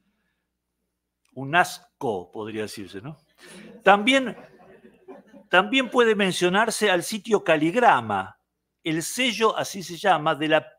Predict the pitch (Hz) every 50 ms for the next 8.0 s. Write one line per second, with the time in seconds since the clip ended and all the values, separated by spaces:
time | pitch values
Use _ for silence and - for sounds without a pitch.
0 | _ _ - 233 233 214 233 220 220 190 - 190 165 - - 208 214 226 220 190
1 | - 190 165 156 - - 147 143 139 135 131 143 135 - - 175 139 113 101 101
2 | 104 113 131 - _ _ _ _ _ _ _ 320 151 160 165 160 - - 143 139
3 | 180 233 220 156 139 120 95 - 117 113 113 123 139 139 131 123 117 113 131 143
4 | 143 123 113 104 - - - 123 127 123 120 120 _ _ _ - 147 139 127 -
5 | 120 110 113 131 135 - - 147 120 117 135 165 165 - _ _ _ _ _ _
6 | _ _ _ _ _ 165 185 185 185 - 220 220 208 202 208 202 196 180 165 185
7 | 180 180 175 175 165 151 - 156 131 113 104 98 - - - - - - _